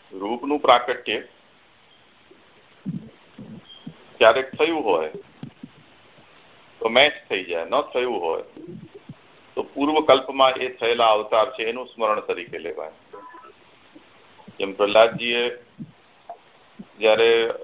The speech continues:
સ્તુતિ કરી છે તો પ્રહલાદજીની સ્તુતિમાં નરસિંહજીને કૃષ્ણ તરીકે પણ કહેવાયા છે,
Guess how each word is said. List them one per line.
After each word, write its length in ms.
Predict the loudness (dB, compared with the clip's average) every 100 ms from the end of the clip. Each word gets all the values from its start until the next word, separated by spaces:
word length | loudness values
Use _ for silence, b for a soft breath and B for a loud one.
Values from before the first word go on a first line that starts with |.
| -12 -10
સ્તુતિ 260 | -8 -6
કરી 280 | -2 0 -2
છે 180 | -2 -4 -4 -16 -16 _ _ _ _ -20 _ _ -8
તો 200 | -2 -2
પ્રહલાદજીની 640 | -2 2 4 4 0 -6
સ્તુતિમાં 720 | -8 -10 -8 0 4 4 2 -10 _ _ _ _ -20 -20 _ _ _
નરસિંહજીને 640 | -12 -8 -6 -4 -2 0 -2
કૃષ્ણ 380 | 0 -4 0 2
તરીકે 400 | 4 2 -2 -2
પણ 180 | -2
કહેવાયા 480 | 0 0 2 2 0
છે, 220 | -6 -16